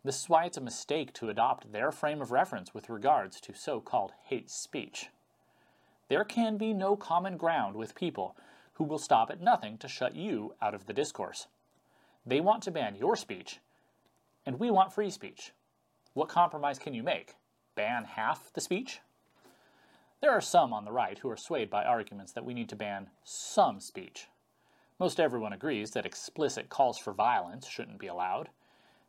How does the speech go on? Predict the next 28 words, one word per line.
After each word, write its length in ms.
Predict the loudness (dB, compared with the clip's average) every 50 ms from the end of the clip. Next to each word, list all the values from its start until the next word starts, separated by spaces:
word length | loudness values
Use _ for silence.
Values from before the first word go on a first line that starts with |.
| _ -14
and 100 | -12 -4
statements 460 | 0 2 2 2 0 -4 -8 -6 -4
that 160 | -4 -2 -2
are 40 | -4
slanderous 640 | -2 0 2 2 2 2 0 -2 -4 -4 -4 -4
or 100 | -2 0
libelous 500 | 2 2 2 0 0 -2 -4 -6 -6 -8
can 140 | -8 -10 -8
be 120 | -8 -8
adjudicated 580 | -6 0 0 0 0 0 0 -2 -2 -2 -4 -6
in 100 | -8 -8
court. 440 | -4 0 0 2 2 0 -2 -4 -10 -18 _ _ _ _ _ _ _ _ _ _ _ _ _ _ _ _ _ -10
Doxing 560 | 0 4 6 6 6 4 2 -2 -6 -8 -8 -6
people, 380 | -6 -6 -6 -8 -10 -14 -8
giving 240 | -6 -4 -4 -4 -4
away 200 | -2 -2 -2 -2
their 140 | -2 -4 -2
personal 460 | -2 -2 -2 -2 -2 -4 -4 -4 -4
information 560 | -6 -6 -6 -6 -4 -4 -4 -4 -4 -6 -8
in 80 | -10 -10
the 80 | -8
hopes 260 | -6 -6 -6 -6 -6 -10
that 120 | -10 -6
somebody 320 | -6 -6 -4 -4 -6 -8
goes 280 | -6 -4 -2 -2 -2 -4
to 100 | -8 0
harm 260 | 4 4 4 4 2
them, 200 | -2 -8 -10 -12